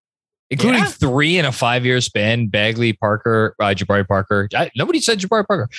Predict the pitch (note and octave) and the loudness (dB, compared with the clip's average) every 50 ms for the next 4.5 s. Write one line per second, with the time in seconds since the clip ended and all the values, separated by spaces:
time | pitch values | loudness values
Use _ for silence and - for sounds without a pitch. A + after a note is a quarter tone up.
0 | - - - G#2 G2 A2+ A2+ A#2 A2+ A2 A2 G#2+ F#2+ F2+ E2 - B2+ B2 G#2 E2+ | -12 -6 -4 -2 0 2 2 2 2 2 2 2 2 0 0 0 0 0 0 -2
1 | - - - - - - - - C3+ C3+ C3+ C3 C#3+ D3+ C#3+ C#3 B2 F#2 - _ | -2 -4 -8 -8 -8 -10 -6 -4 -2 0 0 0 0 0 0 -2 -2 -4 -6 _
2 | _ - D#3 E3 - G3 D#3 A2+ F#2+ - _ _ - - - A3 B3 A3+ C#3+ G2 | _ -4 -4 -2 0 0 0 0 -2 -6 _ _ -2 0 0 2 2 2 0 -2
3 | F2+ - _ _ _ _ _ C3 C3 C3+ C3+ C3 C3 C3 C3 C3+ C3 B2+ B2 C3 | -4 -8 _ _ _ _ _ -2 -2 0 0 0 0 0 2 2 0 0 0 0
4 | C3 C3+ C3+ C3 D3 E3+ A3 G3 G#2+ - | 0 0 0 0 0 0 0 0 -2 -4